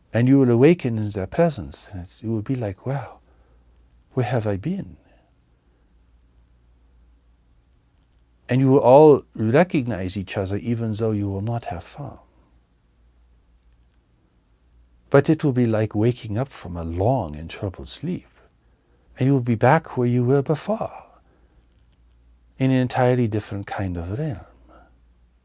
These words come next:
But it is not yet heaven. It is not really a higher state yet.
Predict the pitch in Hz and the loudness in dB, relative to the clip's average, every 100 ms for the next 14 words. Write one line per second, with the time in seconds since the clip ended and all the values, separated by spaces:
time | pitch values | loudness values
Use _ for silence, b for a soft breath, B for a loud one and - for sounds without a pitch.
0 | _ B B B B B 127 131 131 127 | _ B B B B B 0 0 -2 0
1 | 151 165 - 151 - - 143 113 - - | 0 0 -2 -6 -6 -10 -10 -10 -14 -18
2 | _ b b b b b _ _ _ _ | _ b b b b b _ _ _ _
3 | _ _ _ _ _ _ - B B B | _ _ _ _ _ _ -20 B B B
4 | - 113 104 120 117 104 143 143 131 101 | -14 -12 -6 -4 -4 -2 0 0 -2 -4
5 | 107 - 113 95 - - 101 85 - 98 | -6 -4 -4 -6 -8 -10 -8 -8 -12 -16
6 | 90 - | -16 -16